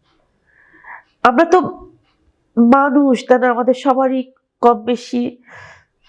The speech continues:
কিন্তু সত্যি আপু, আমার নিজের স-, স-, হাজবেন্ড হিসেবে বলছি না আপু,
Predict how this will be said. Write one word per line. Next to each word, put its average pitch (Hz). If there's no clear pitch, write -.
কিন্তু 277
সত্যি 339
আপু, 311
আমার 269
নিজের 285
স-, -
স-, -
হাজবেন্ড 226
হিসেবে 277
বলছি 226
না 190
আপু, -